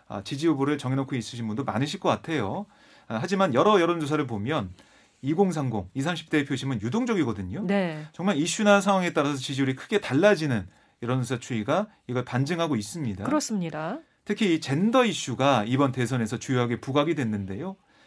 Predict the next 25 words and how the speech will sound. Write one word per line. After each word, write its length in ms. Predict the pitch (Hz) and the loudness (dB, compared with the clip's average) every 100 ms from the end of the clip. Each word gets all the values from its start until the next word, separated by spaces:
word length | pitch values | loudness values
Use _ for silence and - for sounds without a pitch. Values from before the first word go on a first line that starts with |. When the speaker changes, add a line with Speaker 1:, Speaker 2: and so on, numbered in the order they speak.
| _ 123 | _ -4
Speaker 1:
윤석열 400 | 165 214 208 196 | 0 2 2 2
후보 220 | 190 170 | 4 2
입장에서는 800 | 131 151 143 127 131 135 135 - _ _ - | 2 0 0 0 0 0 -2 -6 _ _ -10
그동안 300 | 127 143 110 | -4 0 2
여성가족부 600 | 120 175 151 131 139 135 | 2 2 0 0 -2 -4
폐지, 400 | 196 175 139 - _ _ - 107 | -4 0 0 0 _ _ -16 -4
병사 440 | 127 139 151 135 | -2 0 0 0
봉급 300 | 120 120 151 | -2 -4 -4
이백만 480 | 143 185 202 165 151 | -4 2 2 4 4
원, 200 | 160 - - _ - | 4 2 -12 _ -12
아, 100 | 117 | -6
이런 360 | 123 131 110 175 - _ | 0 2 2 -4 -14 _
이공삼공, 600 | 131 151 175 139 117 101 92 _ _ _ | -2 0 0 -2 -2 -2 -4 _ _ _
특히 180 | 185 131 | -8 -4
이십 240 | 147 - | -4 -2
대 80 | 214 | 2
남성을 360 | 202 170 165 156 | 2 2 -2 -2
겨냥한 340 | 143 127 127 | 0 0 0
행보에 340 | 131 117 110 120 | -2 -4 -2 -4
집중한 500 | 127 - 147 120 110 | -6 -6 -2 -2 0
게 280 | 131 110 - _ _ - | 0 0 -4 _ _ -12
효과를 320 | 226 254 247 185 | -4 2 2 0
본 160 | 135 | -2
게 100 | 190 | -2
아니냐. 420 | 120 95 117 127 | -4 -4 -6 -8